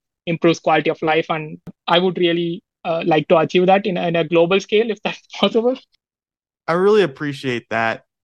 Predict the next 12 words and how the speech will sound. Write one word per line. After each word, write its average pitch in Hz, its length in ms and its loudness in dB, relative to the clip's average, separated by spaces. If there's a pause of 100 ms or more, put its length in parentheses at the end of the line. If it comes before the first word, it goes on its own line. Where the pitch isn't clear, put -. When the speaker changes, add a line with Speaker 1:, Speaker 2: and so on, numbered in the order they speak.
(120)
Speaker 2:
Uh, 123 140 -2
I 127 120 0
can 143 220 -6
feel 147 460 -2
the 139 160 -2
emotional 131 480 -4
passion 127 480 -6
you 117 120 -4
have 123 300 -4
for 165 320 0
it. 170 160 -2
And, 123 260 -4